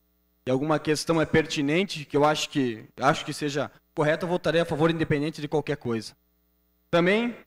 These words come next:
parabenizar o, o vereador Matheus Esp, que agora não se encontra mais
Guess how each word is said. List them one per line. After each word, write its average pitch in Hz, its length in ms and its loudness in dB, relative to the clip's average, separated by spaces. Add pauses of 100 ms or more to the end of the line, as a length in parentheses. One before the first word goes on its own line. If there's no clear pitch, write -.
(460)
parabenizar 165 680 4
o, 127 160 -4
o - 400 -18
vereador 160 280 4
Matheus 165 380 0
Esp, 175 300 4
que 135 100 -8
agora 135 240 -2
não 147 60 -4
se 147 120 -8
encontra 139 360 -4
mais 139 480 -2